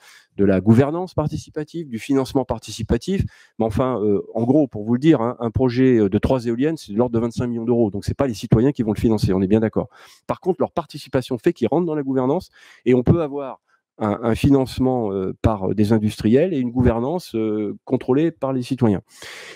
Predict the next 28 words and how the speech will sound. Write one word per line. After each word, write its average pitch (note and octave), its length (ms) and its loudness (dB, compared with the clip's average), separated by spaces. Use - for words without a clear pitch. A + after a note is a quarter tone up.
Et G#2 60 2
il - 20 6
y C3 40 8
a D3+ 40 8
aussi E3 160 4
une G#3 100 -8
autre G3+ 140 -8
façon C#3 380 -14
qui A#2+ 100 0
nous B2+ 100 6
paraît B2 240 0
beaucoup C#3 200 -6
plus B2 200 0
intéressante G#2+ 500 0
aujourd'hui, G2+ 420 6
suite - 440 4
ou A#2+ 100 0
dans C3 160 2
le A#2 140 0
cadre G#2 400 -2
de G2 80 -8
la, F2+ 340 -12
de - 120 2
la G2 260 0
crise D#3+ 260 4
énergétique, A#2 600 2
c'est B2 180 4
pourquoi D#3+ 560 2